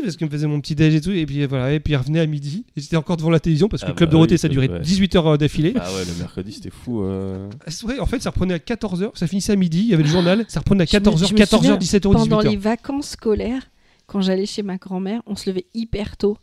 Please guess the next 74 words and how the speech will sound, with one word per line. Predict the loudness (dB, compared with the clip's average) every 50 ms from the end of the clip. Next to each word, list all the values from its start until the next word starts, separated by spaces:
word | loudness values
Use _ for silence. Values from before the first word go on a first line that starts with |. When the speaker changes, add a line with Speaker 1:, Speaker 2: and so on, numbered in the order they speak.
| _ _ _ _ _ _ _ -12 -6
Speaker 3:
Et | -4 -2
elle | -2
nous | -2 -4
faisait | -4 -6
un | -8 -8 -10 -8 _
bête | -6 -6 -6 -8
de | -12 -16
petit | -16 -10
déjeuner | -8 -8 -4 -4 -2 -2 -2 -4 -6 -4
et | -2 -2 -2
on | -2 -4 -8
courait | _ -6 -4 -4 -2 -2 -4 -4
pour | -6 -8 -8 -6
aller | 2 2 4
<laughs> |
voir | 4 6 4 4 4
nos | 0 0
dessins | 0 0 0 2 2 0 2 0
Speaker 1:
Mais |
Speaker 3:
animés, | 0 0 0 0
Speaker 1:
c'était | 0 0 2 2 2 2
Speaker 3:
euh, |
Speaker 1:
génial. | 2 2 2 2 2 0 0 2
Speaker 3:
dans | 2 4 2
le | 2
salon, | 2 2 2 2 2 2
Speaker 1:
Puis | 2 2
il | 4 4
y |
avait | 4 4 4
Speaker 3:
c'était | 2 2
Speaker 1:
tout, | 0 2 4 6 6 6 6
et | 4
Speaker 3:
ouais. | 4 2 0
Speaker 1:
puis | 0 0
on | 0 0 -2 -2
est, | -2 -2 -2 -2 -2 -2 -2 -2 -2 -4 -4 -6
et | -6
puis | -8 -8
en, | -8 -8 -8 -8
en | -10 -10
plus | -12 -12 -10
il | -10
y | -10
avait | -8 -8
les |
super | -10 -10 -10 -10 -10
dessins | -10 -8 -8
animés | -8 -6 -6 -8
à | -8
l'époque. | -8 -8 -8 -10 -8 -8
Non, | -10
franchement, | -10 -10 -12 -12 -12 -14
c'était | -14 -14 -12 -10 -10
top. | -10 -12 -14 -8
Mais | -4 -2 -2
excuse-moi, | -2 -4 -6 -8 -6
Speaker 2:
Comment | -6 -6 -6
Speaker 1:
vas-y. | -6
Speaker 2:
il | -6
s'appelait | -8 -10 -8 -6 -6 -2
Speaker 3:
Genre, |
Speaker 2:
déjà, | 0 0 0
Speaker 3:
quand | 0 0
Speaker 2:
le | -2
Speaker 3:
tu | -2 -4
faisais | -4 -4
une | -4
Speaker 2:
dromadaire | -2 -2 -2
Speaker 3:
grasse | -2 -2
mat, | -4 -4
t'étais | -6 -6 -8 -8
dégoûté, | -6 -6 -8 -8 -8 -8 -8 -8 -6
quoi. | -6 -8 -10